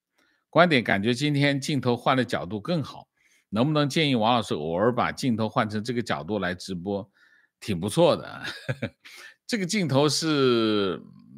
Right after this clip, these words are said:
这是苹果电脑的镜头。我刚才因为切过来，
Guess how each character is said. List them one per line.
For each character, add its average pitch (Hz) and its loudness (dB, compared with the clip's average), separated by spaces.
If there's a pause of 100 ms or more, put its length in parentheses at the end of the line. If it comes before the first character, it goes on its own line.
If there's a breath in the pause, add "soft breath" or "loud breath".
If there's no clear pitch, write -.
(140)
这 151 -2
是 131 -2
苹 123 -2
果 127 0
电 127 0
脑 71 -8
的 82 -10
镜 98 -8
头。 - -18 (960 soft breath)
我 101 0
刚 139 2
才 127 0
因 127 2
为 127 2
切 156 2
过 143 4
来， 67 -4